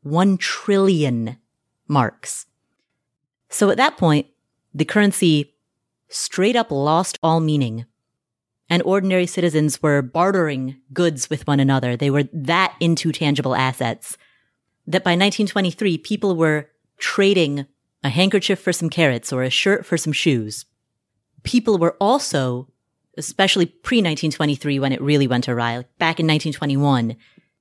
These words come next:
before it spiraled out of control, people were also aggressively investing in foreign currencies, trading German marks for a litany of currencies from many other nations. As a side note,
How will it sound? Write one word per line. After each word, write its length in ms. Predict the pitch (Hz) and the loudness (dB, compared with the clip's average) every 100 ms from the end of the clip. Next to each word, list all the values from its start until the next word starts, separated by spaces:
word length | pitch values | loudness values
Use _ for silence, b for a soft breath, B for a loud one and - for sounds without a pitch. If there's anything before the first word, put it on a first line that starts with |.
| _ - | _ -4
before 340 | 151 - 170 | -4 0 0
it 80 | 170 | 0
spiraled 400 | - 147 143 143 | -2 0 2 2
out 120 | 139 | 2
of 80 | 135 | -2
control, 460 | - 135 156 135 131 b b - | -4 -4 0 0 -2 b b -4
people 280 | 226 208 | 0 2
were 80 | 180 | 4
also 300 | 175 180 170 | 2 2 0
aggressively 640 | 147 139 147 160 - 143 143 | 0 -2 0 0 0 0 2
investing 500 | 139 135 - 135 131 | 2 0 0 0 0
in 280 | - 135 131 | 0 0 0
foreign 340 | - 139 135 | 0 0 0
currencies, 640 | 135 127 120 117 107 - - _ _ _ _ _ _ | 0 -2 -2 -8 -10 -14 -18 _ _ _ _ _ _
trading 460 | - - 170 165 151 | -4 2 2 2 0
German 280 | 151 143 | 0 2
marks 360 | 139 135 131 - | 2 0 -2 -10
for 480 | - 135 131 123 123 _ _ _ _ _ | -6 -2 0 -2 -4 _ _ _ _ _
a 100 | 180 | 0
litany 800 | 185 202 214 226 175 143 131 - _ _ | 2 2 0 0 -2 -2 -4 -8 _ _
of 160 | 160 | -6
currencies 640 | - 160 143 135 135 127 - | 0 2 2 0 -2 -4 -4
from 320 | - 147 143 | -2 0 0
many 580 | 165 160 185 185 147 127 _ _ _ - | -2 0 2 2 -2 -6 _ _ _ -2
other 220 | 156 139 | 2 2
nations. 580 | 131 123 123 113 - - _ _ _ _ _ _ | 2 0 -2 -4 -6 -12 _ _ _ _ _ _
As 160 | 165 151 | 0 0
a 40 | |
side 360 | 147 190 175 156 | 0 2 2 2
note, 280 | 143 139 | 2 0